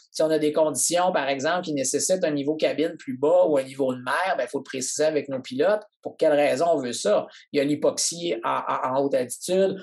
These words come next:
On a quatre-vingt-huit décibels tout le temps avec les réacteurs dans les oreilles. Donc, des fois, on n'entend pas bien les signaux d'alarme des appareils. On a de la difficulté à communiquer aussi. Donc, ça, c'est un autre défi. Euh...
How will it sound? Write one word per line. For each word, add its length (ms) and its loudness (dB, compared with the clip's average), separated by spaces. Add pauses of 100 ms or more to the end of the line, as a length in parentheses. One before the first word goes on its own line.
(120)
On 120 0
a 60 2
quatre-vingt-huit 600 2
décibels 600 2
tout 140 -2
le 80 -6
temps 100 0
avec 260 0
les 120 0
réacteurs 560 0
dans 120 0
les 220 -4
oreilles. 580 2 (200)
Donc, 260 2
des 80 2
fois, 160 0
on 40 2
n'entend 320 -2 (100)
pas 120 6
bien 200 2
les 160 -2
signaux 500 0
d'alarme 580 2
des 280 0
appareils. 680 2 (140)
On 100 0
a 60 2
de 60 0
la 80 4
difficulté 400 0
à 80 2
communiquer 500 0
aussi. 400 2
Donc, 220 0
ça, 180 0
c'est 220 -4
un 180 0
autre 200 0
défi. 640 -2 (380)
Euh... 680 2